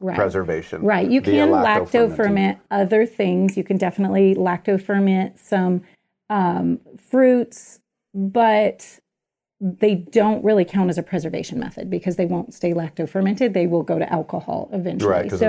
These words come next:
Speaker 1: So,
Speaker 2: sugar, high
Speaker 1: because of
Speaker 2: sugar
Speaker 1: the sugar.
Speaker 2: content.
Speaker 1: So
Speaker 2: Right.
Speaker 1: we're gonna be talking mostly about vegetables
Speaker 2: Okay.
Speaker 1: today. Okay.
Speaker 2: All right. So just, just to cover the bases here, what is lacto fermenting?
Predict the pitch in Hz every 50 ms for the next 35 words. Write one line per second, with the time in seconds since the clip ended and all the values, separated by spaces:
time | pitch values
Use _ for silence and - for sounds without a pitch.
0 | 98 92 92 98 90 78 80 78 - - 202 - 196 165 180 175 175 165 - -
1 | 170 156 175 175 170 - - - - _ _ - 269 240 220 214 208 202 208 214
2 | 240 247 233 233 226 208 196 196 208 196 180 - 208 185 175 175 175 175 165 165
3 | - 180 160 156 175 - - - 180 - - - - - - - 117 156 165 -
4 | 175 - - - - - _ _ _ 202 202 202 247 285 349 403 - - 104 107
5 | 120 123 - 120 127 151 156 131 - - - 135 131 120 113 95 - _ _ _
6 | _ - 117 107 123 139 135 - - - - 123 123 120 - - - 147 147 143
7 | 135 117 107 135 147 160 156 147 120 - 107 117 120 113 101 95 90 104 127 139
8 | 139 131 127 131 131 113 107 95 87 95 104 123 - _ 131 127 120 117 - 139
9 | 143 175 156 123 101 - - 69